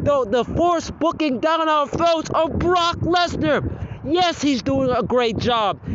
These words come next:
Yes, he's living his best life, but we don't need to see this over and over and over. We understand that you're trying to, uh, uh, fill out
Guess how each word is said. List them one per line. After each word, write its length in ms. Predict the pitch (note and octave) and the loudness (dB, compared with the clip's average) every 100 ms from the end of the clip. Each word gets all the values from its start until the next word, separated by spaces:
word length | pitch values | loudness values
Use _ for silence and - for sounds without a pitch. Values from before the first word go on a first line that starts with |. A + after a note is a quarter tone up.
| - | -2
Yes, 360 | D4+ F4+ E4+ - | 2 2 2 0
he's 260 | D#4 A#3+ | 0 0
living 260 | D4+ D#4 D4+ | 0 0 2
his 180 | C#4+ G#3+ | 0 0
best 380 | F#3+ D#4 - C#4 | 0 0 0 0
life, 280 | E4 C#4+ - - E4 | 0 0 -4 -12 -4
but 160 | F4 F4 | 2 2
we 140 | E4+ | 2
don't 360 | - F4+ F4+ F4 | 2 2 2 2
need 200 | E4+ F4 | 2 2
to 100 | F4 | -2
see 260 | - F4+ | 0 2
this 200 | F4 E4 D3+ - | 2 0 -2 0
over 580 | D4 F4 E4+ C#4 D4+ - | 0 2 2 2 2 2
and 400 | - - E4+ E4 | -4 0 0 0
over 520 | D#4 E4+ E4 C#4+ D#4+ | 0 0 0 0 0
and 220 | - E4+ | 0 2
over. 560 | E4+ F#4 F#4 D#4 G3+ - - - - | 2 2 2 2 0 -4 -14 -16 -2
We 180 | D#4+ F#4 | 2 4
understand 720 | F4 D#4+ D#4+ - E4 E4 E4 | 4 2 0 0 2 2 2
that 100 | D4+ | 2
you're 120 | C#4 | 0
trying 360 | - C#4+ D4+ D#4 | 0 0 0 2
to, 80 | B3+ | 0
uh, 560 | - - B3 A#3+ A#3+ | -2 -2 0 2 2
uh, 40 | G#3 - | 0 0
fill 180 | D#4+ D#4 | 0 2
out 240 | D#4 C#4+ | 2 0